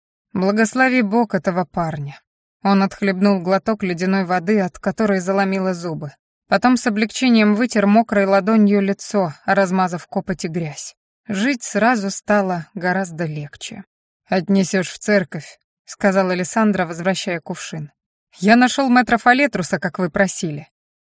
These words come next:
Долговязая фигура доктора маячила неподалёку. Мэтр Фалетрус кивнул, будто не решаясь подойти ближе. После тех событий, что потрясли Венету прошлой весной, он старался как можно реже попадаться на глаза Алессандро.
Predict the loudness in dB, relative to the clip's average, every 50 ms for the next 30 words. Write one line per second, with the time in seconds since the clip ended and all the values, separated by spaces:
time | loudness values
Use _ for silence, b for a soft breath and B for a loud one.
0 | _ -6 0 0 2 2 2 2 2 2 2 2 2 0 0 0 -4 -4 -2 0
1 | 2 2 2 0 0 -4 -2 _ 0 0 0 2 2 2 2 0 0 -2 -2 -2
2 | 0 0 0 0 0 0 0 0 0 -2 -2 -6 -8 -12 -16 -16 -16 -18 _ _
3 | _ _ _ _ _ 2 4 4 4 4 2 -2 2 4 4 4 4 2 0 -2
4 | -4 -4 -4 -4 -4 -4 0 2 2 4 4 2 0 0 -4 -4 -2 0 0 0
5 | 2 2 0 0 -2 0 0 0 0 0 -2 -4 -4 -2 -2 -2 -2 -2 -4 -4
6 | -4 -4 -6 -6 -8 -10 -12 -14 -16 _ _ _ _ _ _ _ _ 0 0 2
7 | 2 0 0 2 0 -2 -2 2 2 2 4 4 0 -2 0 -2 -4 -4 -4 -4
8 | -4 -4 -4 -4 -4 -2 -4 -2 -2 0 0 0 0 0 0 2 2 2 0 -2
9 | -6 -4 -2 -2 -2 -2 -2 -4 -4 -4 -8 -10 -2 0 0 2 2 0 -4 _
10 | _ _ _ _ _ 0 2 2 2 0 2 2 4 4 4 2 0 -2 -4 -2
11 | -2 -4 0 0 2 2 2 4 4 4 4 4 4 2 0 -2 -6 -8 -4 0
12 | 0 2 2 2 -2 -4 -4 -8 -6 -6 -4 -4 -2 -4 -2 -2 -4 -4 -4 -6
13 | -8 -10 -10 -8 -10 -10 -10 -12 -14 -18 -18